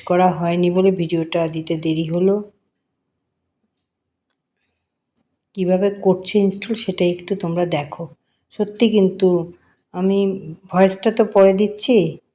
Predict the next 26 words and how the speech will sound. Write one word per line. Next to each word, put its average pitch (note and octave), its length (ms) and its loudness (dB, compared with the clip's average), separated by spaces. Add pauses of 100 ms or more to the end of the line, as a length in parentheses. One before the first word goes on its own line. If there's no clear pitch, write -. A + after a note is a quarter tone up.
(440)
খুবই G3 220 -2 (100)
কষ্ট - 440 -4
গো। F#3 220 0 (640)
এই E3+ 140 -10
যে F#3 160 0
গরমের F3+ 480 -2
মধ্যে F#3 320 -2
এরা F3+ 160 0 (160)
এসি D#3+ 280 -6
লাগিয়ে F3 460 -2
বের-, F3 300 -4 (440)
মানে F#3 220 -2 (320)
এসি F#3 280 0
সেট F#3+ 320 0
করে G3 240 2
দেয় F#3 200 2
সবার F3+ 280 -2
বাড়িতে, F3 440 -2 (520)
সত্যিই A#3+ 440 -4
খুব A#3 240 -4
কষ্ট। - 340 -2 (1160)
আহ, F3+ 240 -6
সেই F3+ 200 -2
জন্যেই A3+ 400 4
আমি G3 260 2 (500)
তোমাদের F3+ 360 -2